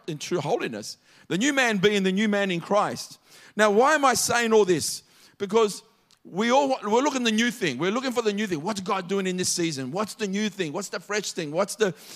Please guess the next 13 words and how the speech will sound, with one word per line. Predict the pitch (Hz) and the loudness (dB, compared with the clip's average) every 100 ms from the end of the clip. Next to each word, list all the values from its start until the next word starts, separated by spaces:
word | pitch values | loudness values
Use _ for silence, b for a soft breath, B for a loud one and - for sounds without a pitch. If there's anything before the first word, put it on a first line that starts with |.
| B B 180 | B B -4
okay, | 180 208 196 | -2 2 4
he's | 180 175 | 4 2
resetting | 151 202 - - 208 214 190 | -2 -4 -2 -2 -2 -2 -4
us. | - | -6
What | 139 190 | -4 -4
is | 180 | -4
he | 170 | -6
resetting | 156 151 - 175 165 | -10 -8 -6 -4 -4
us | 151 131 | -6 -6
to? | - 277 247 113 B B B B | -8 -10 -8 -10 B B B B
Is | 196 | -2
if | 185 | -2
he, | 175 | -4